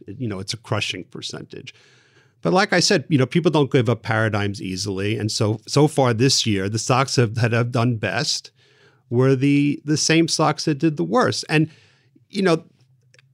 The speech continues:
if you go back to two thousand and nine through early two thousand and ten, financial stocks had their last hurrah. You know, Goldman, Morgan Stanley, et cetera, did very, very well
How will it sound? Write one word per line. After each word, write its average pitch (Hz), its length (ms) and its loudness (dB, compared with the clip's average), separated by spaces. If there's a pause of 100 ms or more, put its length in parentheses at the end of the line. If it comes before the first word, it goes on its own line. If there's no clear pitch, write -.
if - 160 -4
you 180 80 -2
go 196 160 4
back 175 240 0
to 170 100 2
two 170 220 0
thousand 139 520 2
and 120 300 0 (140)
nine 120 800 -2 (340)
through 123 220 -4
early 123 320 -2
two 120 220 -4
thousand 104 420 -4
and 92 220 -6
ten, 107 500 -4 (300)
financial 185 420 2
stocks 143 340 0
had 123 200 0
their 113 140 0
last 107 340 -2
hurrah. 113 380 -4 (800)
You - 140 -8
know, 98 80 -8
Goldman, 120 520 2
Morgan 107 300 0
Stanley, 107 460 -2
et 95 100 -6
cetera, 107 280 -2
did 95 200 -8
very, 104 280 -4
very 95 260 -6
well 110 480 -4